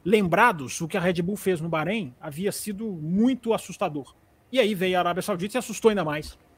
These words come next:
né? Porque confirmou numa pista diferente, numa situação diferente, como que nós vamos ter um campeonato, ao que tudo indica, né, de uma equipe só. Essa frase do Verstappen, que o Will citou, ela é muito,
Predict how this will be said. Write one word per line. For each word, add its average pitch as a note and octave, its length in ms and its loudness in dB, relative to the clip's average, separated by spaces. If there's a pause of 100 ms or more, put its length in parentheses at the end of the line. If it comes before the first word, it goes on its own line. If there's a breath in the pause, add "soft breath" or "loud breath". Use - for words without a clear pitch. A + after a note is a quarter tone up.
né? F#3 120 -10
Porque E3 280 -8
confirmou F#3 560 2
numa E3+ 180 -2
pista G3+ 260 -6
diferente, F#3+ 580 -2 (500)
numa F#3 180 -2
situação G3 360 -2
diferente, F3 560 0 (400)
como A3+ 280 4
que A3 120 -4
nós A3 180 2
vamos G#3+ 320 0
ter G3 180 6
um G3+ 80 2
campeonato, G3+ 600 0
ao A3 80 0
que A3 100 -6
tudo E3+ 220 -2
indica, F#3 420 -2 (380)
né, E3 200 0
de G#3 320 -2
uma A3+ 160 4
equipe - 280 -2
só. - 260 0 (100)
Essa F3+ 220 0
frase F#3+ 340 4
do F3 80 -4
Verstappen, F3+ 500 0 (220)
que A3 180 -2
o G#3 80 4
Will E3+ 160 4
citou, G3+ 360 4
ela C#4 100 8
é B3 40 8
muito, G3+ 760 6